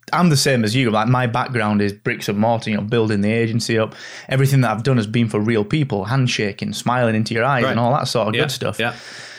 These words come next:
Speaker 1: And when I went into this tech startup scene, I felt the same. I felt to myself, "Why am I, you know, I've had this idea for something,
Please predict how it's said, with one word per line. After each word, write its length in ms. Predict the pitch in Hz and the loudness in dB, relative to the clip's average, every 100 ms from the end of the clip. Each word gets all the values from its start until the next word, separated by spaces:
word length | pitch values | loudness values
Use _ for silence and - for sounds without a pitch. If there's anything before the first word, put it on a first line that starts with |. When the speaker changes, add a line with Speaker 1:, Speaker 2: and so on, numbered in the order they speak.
| - - - _ 135 | -20 -20 -20 _ 2
Speaker 1:
And 100 | 151 | 2
when 100 | 175 | 4
I 80 | |
went 200 | 156 156 | 2 2
into 180 | 151 139 | 2 2
this 140 | 120 - | 2 0
tech 260 | 156 - | -4 -2
startup 480 | - 143 135 - - | -2 0 0 -2 -4
scene, 500 | - 170 170 98 107 _ _ _ _ _ _ - | -2 0 0 -2 -10 _ _ _ _ _ _ -4
I 160 | 147 151 | 0 0
felt 320 | - 180 180 | 2 0 2
the 60 | |
same. 340 | - 233 262 117 | 0 2 2 2
I 160 | 139 | 2
felt 300 | 147 - - - | 0 0 0 0
to 60 | |
myself, 420 | 123 - 110 104 | 0 0 -2 0
"Why 200 | 123 160 | 0 2
am 120 | 175 147 | 4 4
I, 160 | 123 | 2
you 140 | 117 139 | 2 2
know, 80 | |
I've 100 | 113 | 2
had 120 | 139 170 | 0 0
this 140 | 135 | 0
idea 440 | 135 120 117 135 143 | 2 2 2 2 2
for 140 | 117 | -2
something, 520 | - 107 - - - | -4 -4 -6 -10 -12